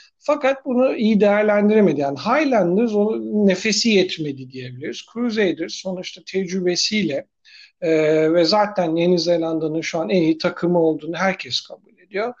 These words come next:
E, tecrübesiyle, oyun bilgisiyle. Tabi burada Scott Robertson'ın da, e, devre arasında, e, yani Crusaders koçunun da,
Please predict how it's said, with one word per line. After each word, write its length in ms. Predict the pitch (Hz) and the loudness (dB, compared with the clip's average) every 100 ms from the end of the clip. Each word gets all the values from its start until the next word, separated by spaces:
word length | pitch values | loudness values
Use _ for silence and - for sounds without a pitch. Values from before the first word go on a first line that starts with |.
| - - _ 185 | -18 -20 _ -8
E, 720 | 160 160 160 160 160 160 160 | -6 -4 -4 -4 -4 -4 -2
tecrübesiyle, 1120 | 196 202 185 190 190 - 220 190 139 135 - | 0 2 2 4 4 2 2 2 0 -4 -2
oyun 580 | 165 170 190 202 196 - _ _ _ _ 170 | 2 4 6 4 0 -8 _ _ _ _ -2
bilgisiyle. 720 | 170 175 170 - 196 151 170 | 0 2 0 0 2 2 2
Tabi 200 | 202 202 | 2 2
burada 360 | 226 220 226 226 - _ | 2 2 0 -2 -18 _
Scott 540 | - - - 202 202 | -10 -6 -2 -2 0
Robertson'ın 760 | 214 214 220 214 - 208 220 214 | 0 4 2 2 0 0 0 2
da, 200 | 165 180 - _ - _ _ | 2 0 -4 _ -20 _ _
e, 60 | 151 156 156 151 147 | -2 0 2 0 2
devre 320 | 165 175 208 | 2 4 2
arasında, 920 | 185 165 170 - 165 165 175 185 - _ _ 170 | 4 2 2 0 0 2 2 2 -2 _ _ -6
e, 40 | 165 165 165 160 165 170 165 | -4 -2 -4 -6 -8 -8 -8
yani 400 | 147 147 151 - _ - | -8 -10 -14 -16 _ -4
Crusaders 560 | 180 165 180 180 160 | 0 2 2 2 -2
koçunun 640 | - - 175 - 170 175 160 | -4 -12 -10 -6 -2 0 0
da, 220 | 160 160 | -2 -4